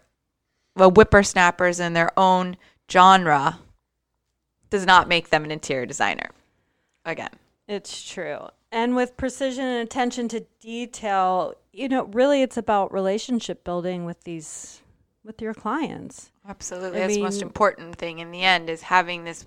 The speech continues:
Speaker 1: amazing relationship that will carry you
Speaker 2: You're
Speaker 1: on.
Speaker 2: working closely together to create the most important space that they have.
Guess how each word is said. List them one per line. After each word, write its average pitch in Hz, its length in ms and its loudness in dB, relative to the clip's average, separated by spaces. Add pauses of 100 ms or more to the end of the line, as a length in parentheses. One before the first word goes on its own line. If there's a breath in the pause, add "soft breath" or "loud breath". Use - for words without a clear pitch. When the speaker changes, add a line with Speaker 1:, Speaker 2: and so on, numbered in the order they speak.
(140)
Speaker 1:
amazing 175 400 -8
relationship 170 760 -6 (300 loud breath)
that - 160 0
will 196 200 4
carry 156 380 -2
you 143 120 -6
Speaker 2:
You're 143 240 2
Speaker 1:
on. 240 40 -4
Speaker 2:
working 233 420 -2
closely 214 420 -6
together 202 560 -4
to 185 440 -4
create 202 580 -4
the 202 80 -8
most 190 240 -8
important 185 500 -8
space 185 480 -10
that 160 240 -12
they 147 200 -12
have. 165 560 -12